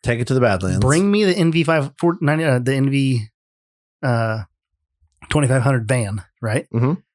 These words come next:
Speaker 2: He will just unload his Jeep at my house.
Speaker 1: Okay.
Speaker 2: We'll put Loki on the trailer.
Speaker 1: Okay.
Speaker 2: And then we'll go on to the Badlands.
Speaker 1: I like it.
Speaker 2: Genius.
Speaker 1: Winning. I don't see the problem.
Speaker 2: Thanks, Kyle. We appreciate you.
Speaker 1: Thanks for supporting Steve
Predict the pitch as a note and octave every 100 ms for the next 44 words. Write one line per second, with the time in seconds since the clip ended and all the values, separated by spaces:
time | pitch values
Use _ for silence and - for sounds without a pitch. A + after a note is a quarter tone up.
0 | _ _ C3 C#3 C3 D#3 D#3+ E3 E3 D#3
1 | D#3 F3+ E3 C3 A#2+ C3 - - _ -
2 | A2 C#3 - C3 C3+ C3+ C3+ D3 F3+ E3
3 | E3+ D#3+ A2 B2 - - A#2 C#3+ - _
4 | _ _ _ - B2+ A#2+ B2 C3 C3 D3
5 | A#2 G2+ - - _ - C#3+ A#2+ C3 -
6 | _ - - _ _ _ _ _ C3+ F#3
7 | C#4 E4+ F4+ F4 G4 G4+ F#4+ F4 - _
8 | _ - _ _ _ _ _ _ _ _
9 | _ _ _ _ _ _ _ _ _ _
10 | _ - F2+ - - F2 - D3 - A#2+
11 | A2 A2+ G#2+ A#2+ - - _ - B2+ -
12 | - - C3 B2 G2+ - C#3+ E3+ E3+ -
13 | - G#2 G#2+ G#2+ -